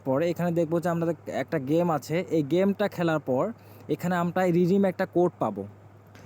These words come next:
এই যে এখানে একটা রিডিম একটা কোড পাবো, সেই কোডটা যদি আমরা এখানে সাবমিট করি, এ, সাবমিট করার পর এখানে রিডিমে ক্লিক করি, তাহলে আমরা কিন্তু,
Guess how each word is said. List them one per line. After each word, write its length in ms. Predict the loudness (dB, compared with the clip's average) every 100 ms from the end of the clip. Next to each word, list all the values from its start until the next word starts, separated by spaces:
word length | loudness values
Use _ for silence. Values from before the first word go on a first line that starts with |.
| -20 -4
এই 120 | -2
যে 140 | 2 0
এখানে 260 | 0 0
একটা 160 | 0 2
রিডিম 300 | 2 2 2
একটা 200 | 0 -2
কোড 260 | 0 0 2
পাবো, 240 | 0 0
সেই 180 | 0 -4
কোডটা 340 | -2 -2 0 0
যদি 140 | 0
আমরা 160 | 0 0
এখানে 280 | 0 -2
সাবমিট 440 | -4 -4 -2 -2 -2 -2
করি, 300 | 0 0 -4 -12 -20 -20 -6
এ, 260 | -2 -2 -6 -10
সাবমিট 280 | -6 -4 -2
করার 160 | 0
পর 100 | 0
এখানে 240 | 0 2 2
রিডিমে 260 | 2 2
ক্লিক 280 | 0 0 0 0
করি, 220 | 0 0
তাহলে 300 | -2 -2 0
আমরা 220 | -2 -4
কিন্তু, 400 | -4 -4 0 -2